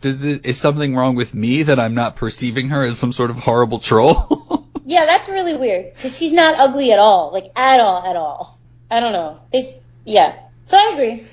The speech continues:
Speaker 1: It's just, I
Speaker 2: Again,
Speaker 1: hear
Speaker 2: I don't
Speaker 1: so
Speaker 2: hate
Speaker 1: many
Speaker 2: it. I'm not outraged, but I just, like, I'm just like, "This is pointless. Who cares?"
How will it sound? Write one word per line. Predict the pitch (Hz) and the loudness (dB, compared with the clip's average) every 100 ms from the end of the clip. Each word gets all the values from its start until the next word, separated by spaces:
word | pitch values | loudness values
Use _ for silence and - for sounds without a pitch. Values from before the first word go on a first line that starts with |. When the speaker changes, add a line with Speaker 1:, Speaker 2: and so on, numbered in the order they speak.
| _ | _
Speaker 1:
It's | 151 - | -8 -6
just, | - | -6
I | - | -2
Speaker 2:
Again, | 466 | 0
Speaker 1:
hear | 392 | 4
Speaker 2:
I | 330 | 4
don't | 339 | 4
Speaker 1:
so | 349 | 0
Speaker 2:
hate | 254 | -2
Speaker 1:
many | 320 | -2
Speaker 2:
it. | 320 | -2
I'm | 269 277 | -2 -2
not | 277 | -6
outraged, | 226 262 247 240 214 196 | -4 -4 -2 -4 -6 -2
but | 214 | -2
I | |
just, | 208 240 | -2 -6
like, | 240 226 | -10 -6
I'm | 214 208 | -6 -6
just | 214 | -8
like, | 233 | -6
"This | 214 240 | -4 -6
is | 220 | -8
pointless. | - 240 202 185 175 | -2 0 2 2 0
Who | - | -8
cares?" | 196 196 - 180 - - | -6 -4 -4 -6 -14 -20